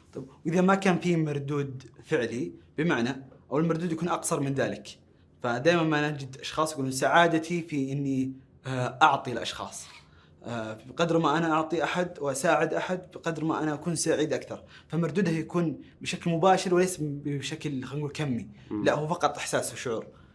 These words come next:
Speaker 2: هو حنا المشكلة في عصرنا المادي هذا، أصبحنا نستهين في، في فكرة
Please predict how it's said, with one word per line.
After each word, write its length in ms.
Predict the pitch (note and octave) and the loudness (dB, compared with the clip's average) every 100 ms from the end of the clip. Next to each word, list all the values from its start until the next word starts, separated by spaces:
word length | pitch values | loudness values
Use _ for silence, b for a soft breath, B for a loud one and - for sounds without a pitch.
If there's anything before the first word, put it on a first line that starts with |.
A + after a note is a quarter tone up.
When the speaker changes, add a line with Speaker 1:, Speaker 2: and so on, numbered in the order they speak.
| b b b - | b b b -4
Speaker 2:
هو 60 | D4 | 0
حنا 340 | A3+ G#3 E3 | 4 6 6
المشكلة 460 | C#3 F3+ - C#3+ B2+ | 6 4 4 4 4
في 240 | A#2+ A#2+ | 4 4
عصرنا 460 | D#3+ E3 B2+ A#2+ A2+ | 4 0 2 4 4
المادي 540 | A#2 B2+ B2 A#2 G#2+ | 6 8 6 2 0
هذا، 360 | A#2 A2 G#2 A2 | 0 2 0 -2
أصبحنا 380 | - G#3 D#3+ | -6 0 4
نستهين 640 | C#3 B2 - C3 D#3+ E3 - B B B B | 4 4 2 6 6 4 0 B B B B
في، 380 | - C3 C3 C3 A#2+ A#2 A2 G#2+ | -4 4 6 8 8 6 4 2
في 180 | - B2 | 2 0
فكرة 400 | B2 D#3 D3 | 0 2 4